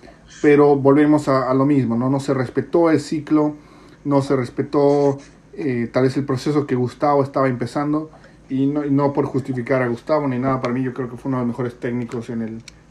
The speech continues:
fútbol boliviano en los últimos diez años, pero tal vez, de nuevo, tal vez un poco de error de Platini Sánchez, de que no tuvo la experiencia suficiente.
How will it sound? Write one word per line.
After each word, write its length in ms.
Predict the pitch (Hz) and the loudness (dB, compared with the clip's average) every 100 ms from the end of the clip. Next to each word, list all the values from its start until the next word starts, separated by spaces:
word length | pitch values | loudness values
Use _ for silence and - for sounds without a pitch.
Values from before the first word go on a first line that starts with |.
| - | -2
fútbol 160 | 147 | 2
boliviano 320 | 131 127 131 | 2 2 0
en 40 | 123 | -2
los 120 | 120 | -4
últimos 280 | 123 123 117 | -6 -6 -4
diez 200 | 120 - | -6 -4
años, 260 | 160 165 135 | -4 -4 -2
pero 280 | 139 131 131 - - - - - | 0 0 -2 -14 -20 -20 -20 -4
tal 140 | 135 | 0
vez, 300 | 147 151 - - | 2 0 -2 -4
de 120 | 147 | 0
nuevo, 380 | 156 151 127 113 120 120 - | 4 4 2 0 -6 -10 -4
tal 140 | 135 | -2
vez 140 | 139 151 | -2 -2
un 100 | 143 | -4
poco 220 | 131 139 | 0 0
de 80 | 127 | 2
error 260 | 127 143 | 0 0
de 80 | 135 | 0
Platini 360 | 131 123 131 135 | -2 -4 -2 -2
Sánchez, 520 | 147 143 139 135 131 | -4 -6 -4 -6 -4
de 200 | 120 120 - - - - - - - | -6 -6 -16 -20 -20 -20 -20 -16 -6
que 100 | 131 | 0
no 220 | 139 135 | 0 0
tuvo 240 | 147 135 | -2 0
la 80 | 127 | -2
experiencia 840 | 120 - 127 131 127 135 131 123 | -4 -8 -4 -4 -4 -6 -4 -4
suficiente. 840 | 123 131 120 - 151 151 151 156 | -8 -12 -12 -8 -6 -6 -6 -8